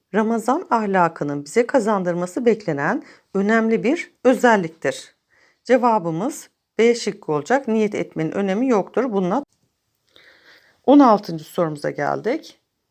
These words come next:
Aşağıdakilerden hangisi mümin kelimesinin anlamlarından biri değildir?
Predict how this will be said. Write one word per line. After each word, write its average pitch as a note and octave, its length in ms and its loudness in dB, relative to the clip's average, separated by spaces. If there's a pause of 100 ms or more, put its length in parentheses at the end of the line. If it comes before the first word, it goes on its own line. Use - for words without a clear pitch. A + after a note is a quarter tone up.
(760)
Aşağıdakilerden G3 880 0
hangisi C#4 680 -8
mümin C4 340 -2
kelimesinin D#3+ 640 -4
anlamlarından G#3+ 840 0
biri D#4+ 320 -2
değildir? G3+ 680 -4